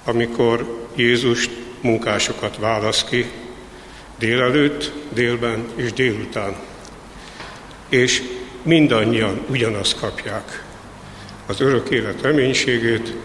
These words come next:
hogy aki hisz én bennem, ha meghal is él. Ezért jó látni, hogy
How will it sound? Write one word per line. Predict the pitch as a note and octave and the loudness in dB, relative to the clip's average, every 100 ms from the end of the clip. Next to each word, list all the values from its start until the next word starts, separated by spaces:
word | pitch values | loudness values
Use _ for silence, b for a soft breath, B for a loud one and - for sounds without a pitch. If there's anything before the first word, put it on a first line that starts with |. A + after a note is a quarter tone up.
| - B B B B - A2+ | -12 B B B B -8 -2
hogy | A2 | -2
aki | G#2+ A#2 | 0 0
hisz | C#3+ - | 0 2
én | B2 A#2+ | 0 0
bennem, | A#2+ G#2+ A2 G#2 G#2+ | 0 0 -2 -4 -6
ha | G#2+ | -4
meghal | A2+ G2 - G#2+ | -2 -2 -4 -6
is | G#2 - | -4 -2
él. | G#2 G2+ F#2 - - B B B B B B B | -2 -2 -4 -8 -14 B B B B B B B
Ezért | C#3+ C3+ C3 A#2 | 0 4 4 4
jó | C3 A2 | 2 4
látni, | B2+ C3 C#3+ C3+ | 4 4 4 4
hogy | B2+ A2+ | 4 0